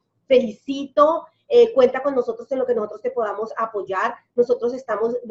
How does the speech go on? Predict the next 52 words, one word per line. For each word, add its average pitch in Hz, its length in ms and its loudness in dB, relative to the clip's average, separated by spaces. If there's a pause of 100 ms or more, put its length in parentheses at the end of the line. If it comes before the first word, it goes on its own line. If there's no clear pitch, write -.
ah, 208 280 -2
motivando 247 600 2
a 294 40 0
las 294 140 -6
empresarias 214 480 -8
a 240 60 -4
nivel 196 240 -2
de 220 120 -2
Latinoamérica 214 1040 -2 (380)
a 240 260 2
que 220 280 -2
entren 285 380 2
en, 277 300 -2
en 226 220 0
Nueva 190 240 -2
York, 208 400 -2
pues 214 260 -2
digo 214 220 -6
Nueva 277 180 -2
York 233 140 -4
porque 285 160 -8
es - 20 -4
lo 240 80 -6
que 254 100 -10
conozco, 208 460 -4
pero 233 220 -2 (180)
en 233 180 2
sí 240 120 -6
que 262 100 -4
piensen 269 320 -4
en 240 80 0
Estados 214 400 -8
Unidos, 220 380 -4 (240)
pero 254 160 8
en 247 60 4
general 247 280 2
en 269 100 -2
Nueva 240 300 -2
York 214 240 0
es 247 180 2
porque 254 300 -2
Nueva 226 200 0
York 208 160 -4
es 226 40 -8
la 262 80 -6
capital 240 380 -10
de 226 80 -6
la 233 100 -4
moda, 190 420 -6 (300)
es 233 220 6
la, 233 400 2
es 233 180 0